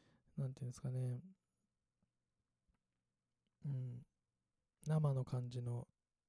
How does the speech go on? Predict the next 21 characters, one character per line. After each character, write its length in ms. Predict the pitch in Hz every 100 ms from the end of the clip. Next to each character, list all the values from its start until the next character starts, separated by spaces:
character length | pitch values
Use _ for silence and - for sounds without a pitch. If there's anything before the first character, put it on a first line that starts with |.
| _ _ _ _ _ _ _ _ -
あ 80 | 143
ん 100 | 143
ま 100 | 139
り 80 |
何 180 | 135 139
も 80 | 139
加 120 | -
工 160 | 143 139
さ 120 | 135
れ 60 | 127
て 120 | 135
な 100 | 127
い 60 | 127
感 180 | 123
じ 100 | 123
と 60 | 123
い 40 |
う 20 | 123
か、 80 |
そ 80 | -
の 260 | 131 151